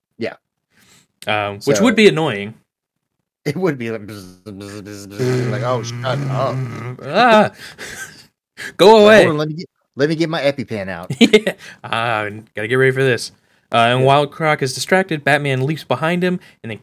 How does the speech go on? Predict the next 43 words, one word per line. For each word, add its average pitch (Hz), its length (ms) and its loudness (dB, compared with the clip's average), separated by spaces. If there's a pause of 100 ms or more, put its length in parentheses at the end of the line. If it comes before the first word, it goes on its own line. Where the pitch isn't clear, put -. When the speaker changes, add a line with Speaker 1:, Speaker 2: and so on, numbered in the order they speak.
Speaker 2:
kicks 208 240 0
his 147 140 -4
face 143 300 -2
into 127 200 -6
a - 80 -14
pole, 185 480 -2 (320)
wraps - 320 0
him 165 100 -6
in 151 80 -6
a 139 60 -6
chain. 160 480 -6 (360)
Oh, 123 140 -4
Speaker 1:
I 117 100 -4
think 262 160 -8
it's - 120 -6
a 107 60 -10
pipe. 87 280 -12 (360)
Speaker 2:
Oh, 110 120 -2
yeah, 92 180 -8
sorry. 92 220 -12 (140)
Pipe. - 160 -14 (440)
Pipe, 175 140 2
Speaker 1:
'Cause 139 120 -4
it, 151 60 -6
yeah, 147 80 0
Speaker 2:
pole. - 80 0
Speaker 1:
it's 113 80 -10
a 123 40 -12
steam 165 260 -8
pipe. 82 220 -10 (500)
'Cause 110 300 -12
it, 117 320 -16 (100)
later 120 240 -4
on, 113 80 -2
there's 104 140 -6
steam 117 300 -12
pouring 95 240 -12
out 78 100 -16
of - 60 -20
it. - 80 -16
Speaker 2:
Well, 160 80 -6
there's 160 140 -6
always, 139 460 -4